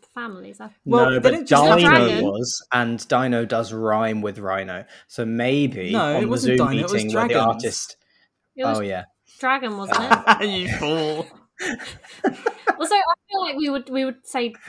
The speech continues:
Speaker 1: dinosaur, not dino, or is dinosaur something
Speaker 3: Yeah,
Speaker 1: else?
Speaker 3: I was clutching at
Speaker 2: Dinos.
Speaker 3: straws. Okay.
Speaker 2: You are
Speaker 3: Um,
Speaker 2: clutching.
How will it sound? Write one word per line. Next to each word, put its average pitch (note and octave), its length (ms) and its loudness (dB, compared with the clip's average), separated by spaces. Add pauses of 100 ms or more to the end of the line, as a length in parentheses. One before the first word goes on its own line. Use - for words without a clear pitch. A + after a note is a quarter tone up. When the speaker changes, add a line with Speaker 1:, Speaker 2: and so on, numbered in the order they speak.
(220)
Speaker 1:
dinosaur, A3+ 1040 -16
not C4 280 -20
dino, C#4+ 680 -16
or A3+ 260 -8
is A3+ 100 -10
dinosaur A3+ 260 -6
something C#3+ 160 -2
Speaker 3:
Yeah, C#3+ 220 8
Speaker 1:
else? C#3 100 2
Speaker 3:
I C#3+ 120 6
was C#3+ 160 2
clutching D3+ 380 2
at B2 80 -2
Speaker 2:
Dinos. - 120 -6
Speaker 3:
straws. G#2 440 -6
Okay. A2 340 -6 (340)
Speaker 2:
You C3+ 200 -2
are A2+ 80 -2
Speaker 3:
Um, A#2+ 80 0 (220)
Speaker 2:
clutching. E4+ 220 4